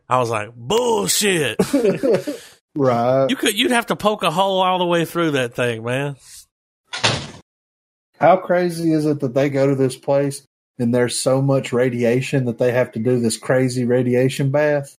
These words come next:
Speaker 1: Yeah. I thought
Speaker 2: That
Speaker 1: in a minute, I was like, "We about to see some shit."
Speaker 2: <laughs>
Speaker 1: What I, what I noticed, though, was I was like, "This is where, um, Austin Powers got that,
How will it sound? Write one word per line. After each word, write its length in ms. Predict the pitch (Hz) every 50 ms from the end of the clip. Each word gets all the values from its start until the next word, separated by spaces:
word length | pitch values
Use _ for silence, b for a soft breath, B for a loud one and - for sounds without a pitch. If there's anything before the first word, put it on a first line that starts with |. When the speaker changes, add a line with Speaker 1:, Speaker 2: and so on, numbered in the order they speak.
| _ -
Speaker 1:
Yeah. 300 | 123 120 120 117 110 104 - - _ _ _ _ _ _ _ _ _ -
I 120 | 135 175
thought 320 | - - 214 196 180 135
Speaker 2:
That 160 | 143 143 - - _ _ _ _ _ -
Speaker 1:
in 140 | - 139
a 40 | 143
minute, 280 | 151 196 262 294 247 185
I 140 | 180 175 180
was 140 | 170 139
like, 160 | 131 127 117 110
"We 80 | 135 202
about 140 | 220 220
to 60 | 175 -
see 240 | - - 185 190
some 160 | 156 - 127 120
shit." 400 | - - 214 220 196 156 - - _ _ _ _ _ _ _ _
Speaker 2:
<laughs> 460 | - 110 - - 156 139 127 117 110 - _ _ -
Speaker 1:
What 180 | 143 185 208 208
I, 180 | 208 214 185
what 180 | 175 190 208 214 202
I 60 | 190
noticed, 460 | 185 190 208 233 240 226 196 165 - 175
though, 240 | 165 160 156 143
was 240 | 139 143 135 123 123 139
I 100 | 131 131
was 180 | 131 123 113
like, 280 | 123 120 110 107 - - _ _ _ _ _ _ -
"This 280 | 131 151 165 160 - 170
is 160 | 160 147 127
where, 640 | 123 127 135 139 139 135 135 131 127 127 120 113 - _ _ _ _ _ _ _ _ _ _ _ _ _ _ _ _ - 123
um, 640 | 123 120 120 120 117 117 113 117 113 110 113 107 101 b b b b b b _ _ - - -
Austin 400 | 123 131 139 143 - - 135 131
Powers 460 | - 143 143 135 131 127 123 117 107
got 300 | 113 123 127 123 123 -
that, 300 | - 117 117 117 - _